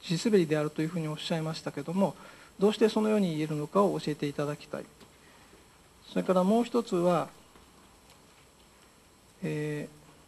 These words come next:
ー、地滑りだとすると、七十度以上の非常に急な、七十度ぐらいですかね、非常に急な滑り面なんですけども、それに対応する地滑り地形は実は見えないんですね。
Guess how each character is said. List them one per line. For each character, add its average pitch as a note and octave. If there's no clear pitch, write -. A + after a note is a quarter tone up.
ー、 F3
地 -
滑 C#4+
り F#3+
だ E3+
と E3
す -
る D#3
と、 G3+
七 G3+
十 C4
度 B3
以 A#3+
上 G#3
の E3+
非 F3+
常 A3
に A#3
急 A#3+
な、 A3
七 F3+
十 G#3+
度 A#3+
ぐ B3+
ら F#3
い -
で -
す -
か D3+
ね、 C#3+
非 -
常 A3+
に A3+
急 B3+
な A#3
滑 G#3+
り G#3
面 D3
な C#3
ん C#3
で C3+
す -
け C#3+
ど D3
も、 D#3+
そ -
れ A#3
に B3
対 A#3+
応 A#3
す A#3
る G#3+
地 F3
滑 A3
り A3
地 -
形 D#3+
は D3+
実 D#3
は D#3+
見 D3
え B3+
な G3+
い C#3
ん C#3
で -
す -
ね。 D#3